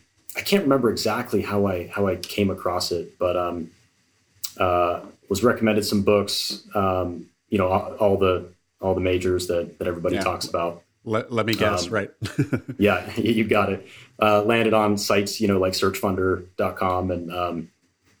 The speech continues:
Speaker 1: uh, it was just like that light bulb moment, like, "Wow, this is, this is actually a thing." And nobody really knows that until they, they kinda learn about it. And, um, so I get to my M B A program and I, I dedicate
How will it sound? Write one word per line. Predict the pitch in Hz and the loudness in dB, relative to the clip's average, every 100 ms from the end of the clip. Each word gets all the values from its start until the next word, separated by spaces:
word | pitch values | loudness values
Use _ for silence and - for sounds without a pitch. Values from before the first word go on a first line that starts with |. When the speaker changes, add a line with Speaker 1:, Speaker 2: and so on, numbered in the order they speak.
| _ - - - | _ -16 -10 -2
Speaker 1:
uh, | 95 87 87 - - | 2 2 0 -6 -4
it | 104 | 0
was | 98 | 2
just | 117 101 - - _ | 2 0 -4 -16 _
like | 107 92 | -2 0
that | - 95 | 0 0
light | 98 107 110 | 2 2 2
bulb | 113 104 85 | 4 4 4
moment, | 90 92 113 120 - _ _ _ | 0 2 2 0 -6 _ _ _
like, | - - | -18 -2
"Wow, | 104 101 85 | 2 2 2
this | 117 - | 0 -2
is, | 101 104 | -2 -2
this | 113 | -2
is | 110 | 0
actually | 104 110 127 98 | -2 -2 0 0
a | |
thing." | - 110 92 85 | 0 -2 -2 -4
And | 90 101 | -4 0
nobody | 107 131 139 | 2 4 4
really | 104 113 104 | 4 4 4
knows | 85 92 107 107 | 2 2 2 0
that | 87 82 | -2 -4
until | 87 82 98 92 | -8 -4 0 0
they, | 87 85 | 0 -2
they | 85 | -4
kinda | 92 95 | -4 -4
learn | 80 85 | -2 -2
about | 95 85 82 | -2 -4 -6
it. | 82 - _ _ _ - | -8 -14 _ _ _ -6
And, | 92 90 87 | -4 -2 0
um, | 90 90 85 85 _ _ _ _ - - | 0 0 -2 -10 _ _ _ _ -20 -2
so | - 110 | 2 2
I | 101 | 4
get | 117 | 2
to | 113 | 4
my | 117 107 | 4 4
M | 104 107 | 4 4
B | 104 | 4
A | 104 | 4
program | 113 107 110 113 | 4 2 4 2
and | 98 | 2
I, | 90 87 - | 0 -2 -4
I | 95 | -2
dedicate | 101 104 101 104 98 - | 2 2 4 2 2 -4